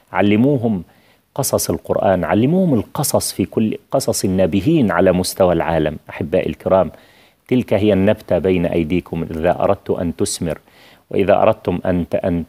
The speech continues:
أن تكون نموذجًا من العطاء والإثمار،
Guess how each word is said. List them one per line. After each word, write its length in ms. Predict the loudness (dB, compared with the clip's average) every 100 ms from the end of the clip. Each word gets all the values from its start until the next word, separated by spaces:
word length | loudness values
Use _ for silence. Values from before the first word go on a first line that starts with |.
| -6
أن 220 | -6 -2
تكون 600 | -4 0 4 4 4 0 -8 _ _ _ -2
نموذجًا 720 | 0 2 2 2 2 0 -4 -12 _ _ _ _ -16 -4
من 160 | 0 2
العطاء 540 | 2 2 2 2 4
والإثمار، 680 | 2 2 -2 -2 0 2